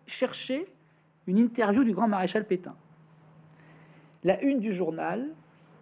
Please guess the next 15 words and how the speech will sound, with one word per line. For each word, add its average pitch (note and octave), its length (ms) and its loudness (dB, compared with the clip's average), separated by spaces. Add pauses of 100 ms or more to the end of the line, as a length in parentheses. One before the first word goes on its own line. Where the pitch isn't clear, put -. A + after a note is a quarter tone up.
(220)
ce - 180 -2
jour-là, D#3 560 -8
après D#3 260 2
l'interview, E3 400 0
mais G3 60 2
c'est - 140 -2
la C3 100 -2
une, A#3 200 0
donc, D#3+ 200 -4
euh, C3+ 40 0
le C#3+ 200 -2
maréchal E3+ 320 2
Pétain D#3+ 300 2
vous F3 140 0
parle, G#3 360 -2